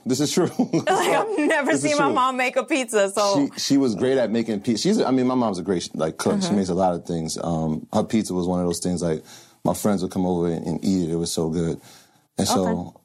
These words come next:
Speaker 1: I was like, "All right, if I can't have hers, I'll have to make my own." And so I didn't have dough, so I used the, the, the bagel, like I said. And so you see how we, we've evenly spread this out?
Speaker 2: Yeah.
Speaker 1: You see how good this looks?
Speaker 2: Yeah.
Speaker 1: All right, so now
Speaker 2: It looks like a bloody bagel.
Speaker 1: <laughs> Exactly. And so
Speaker 2: <laughs>
Speaker 1: this is important now. Now that we've got the,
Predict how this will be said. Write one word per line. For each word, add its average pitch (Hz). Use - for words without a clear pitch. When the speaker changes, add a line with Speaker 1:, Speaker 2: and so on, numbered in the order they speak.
Speaker 1:
I 101
was 90
like, 82
"All 80
right, 53
if -
I 110
can't 131
have 117
hers, 120
I'll 98
have 101
to 98
make 95
my 92
own." 92
And 80
so 80
I 92
didn't 95
have 82
dough, 110
so -
I -
used 87
the, 82
the, 90
the 82
bagel, 85
like 80
I 85
said. 82
And 110
so 143
you 123
see 156
how 139
we, 135
we've 120
evenly 131
spread 123
this 120
out? 117
Speaker 2:
Yeah. 160
Speaker 1:
You 120
see 156
how 139
good 123
this 127
looks? 131
Speaker 2:
Yeah. 175
Speaker 1:
All 107
right, 92
so 110
now 117
Speaker 2:
It 170
looks 185
like 180
a 170
bloody 165
bagel. 147
Speaker 1:
<laughs> -
Exactly. 120
And 104
so 110
Speaker 2:
<laughs> -
Speaker 1:
this 151
is 156
important 120
now. 92
Now 131
that 147
we've 131
got 120
the, 107